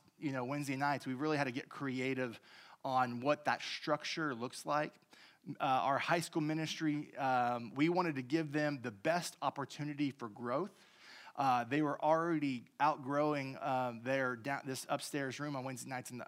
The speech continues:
early fall when we launched. And so we thought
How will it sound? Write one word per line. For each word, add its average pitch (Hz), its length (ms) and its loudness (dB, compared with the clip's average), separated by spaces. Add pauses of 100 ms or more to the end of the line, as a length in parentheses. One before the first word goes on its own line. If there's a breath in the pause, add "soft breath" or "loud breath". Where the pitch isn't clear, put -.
early 131 280 -4
fall 143 320 4
when 123 100 -4
we 120 100 -8
launched. 123 600 -6
And 117 160 -10
so 127 280 0
we 127 100 -2
thought 120 340 0